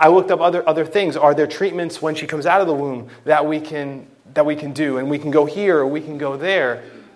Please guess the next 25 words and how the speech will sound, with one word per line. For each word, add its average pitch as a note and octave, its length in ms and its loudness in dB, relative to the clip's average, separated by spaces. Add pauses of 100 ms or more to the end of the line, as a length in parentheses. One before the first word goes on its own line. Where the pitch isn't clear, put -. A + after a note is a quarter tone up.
(680)
And D3 100 -8
I D#3 80 0
just D3 200 -10
remember D3 400 -6
feeling C#3+ 420 -8
like C3 220 -10
everything C3 560 -10
was A#2+ 240 -14
futile. B2 680 -12 (160)
People C3 220 -10
told C3+ 220 -8
me, B2+ 80 -12
"There C3+ 180 -2
is D3 120 -4
no B2 240 -6
surgery A#2 460 -12
that A2 120 -14
you A2+ 80 -18
could A2+ 200 -14
do. A2 60 -16
There's C3 220 -8
nothing B2 880 -12
you G#2+ 80 -18
could A2 220 -20
do." A2 160 -18